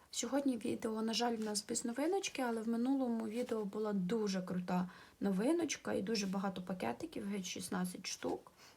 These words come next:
Це Венздей. І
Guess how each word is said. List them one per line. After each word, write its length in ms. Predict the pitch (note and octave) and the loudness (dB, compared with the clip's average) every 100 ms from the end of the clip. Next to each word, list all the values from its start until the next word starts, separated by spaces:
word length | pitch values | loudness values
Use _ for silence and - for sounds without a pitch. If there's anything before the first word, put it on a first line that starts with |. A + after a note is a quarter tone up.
| _ - | _ -4
Це 120 | - | -2
Венздей. 600 | F#3+ F3+ A#3 A#3+ - G#4 - _ - - - - _ _ _ _ - - | 2 2 2 -2 -2 -2 -4 _ -20 -20 -20 -20 _ _ _ _ -20 -10
І 480 | G#3 A3 A3 A3 A3 | -4 -2 -2 -4 -4